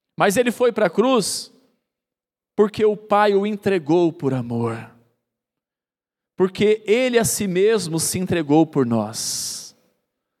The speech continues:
É isso que a palavra de Deus vai nos dizer, lá em João três dezesseis mesmo,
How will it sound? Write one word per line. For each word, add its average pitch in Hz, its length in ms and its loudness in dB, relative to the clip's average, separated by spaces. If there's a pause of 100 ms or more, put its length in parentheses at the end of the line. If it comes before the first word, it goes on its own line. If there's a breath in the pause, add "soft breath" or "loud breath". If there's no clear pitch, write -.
(160)
É 170 100 4
isso 185 340 4
que 156 100 -6
a 139 40 -4
palavra 139 400 -2
de 135 140 -8
Deus 147 520 -2 (280 soft breath)
vai 160 140 2
nos 170 160 0
dizer, 185 840 0 (300)
lá 160 160 -2
em 196 80 0
João 196 240 4
três 214 280 4
dezesseis 202 580 0
mesmo, 180 520 0